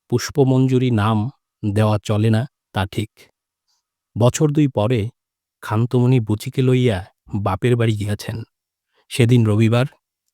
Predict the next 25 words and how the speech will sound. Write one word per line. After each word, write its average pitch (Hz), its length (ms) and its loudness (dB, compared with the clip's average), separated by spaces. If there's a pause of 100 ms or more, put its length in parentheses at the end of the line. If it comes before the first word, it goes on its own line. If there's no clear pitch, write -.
(240)
কাহারও 117 340 0
কাজকর্ম 110 640 -2
নাই, 113 220 2 (680)
চণ্ডীমণ্ডপে 123 720 2
বসিয়া 104 500 -2 (540)
নানা 110 340 4
আলোচনা 107 500 -2
চলিতেছে। 98 560 -6 (600)
হঠাৎ 113 380 0 (480)
আমার 107 300 4
কথাই 117 360 -2
উঠিয়া 107 300 -2
পড়িল। 104 340 -6 (760)
নৃপেন 127 520 2 (220)
বলিল, 107 360 2 (420)
"এই 135 140 0
দেখ 117 260 -2
না, 95 220 -8 (200)
নিহারের 113 420 2
অদৃষ্ট, 110 520 -4 (840)
হলই 131 260 6
বা 131 100 0
যদি 123 260 0
একটা 113 220 -4
মেয়ে, 107 360 0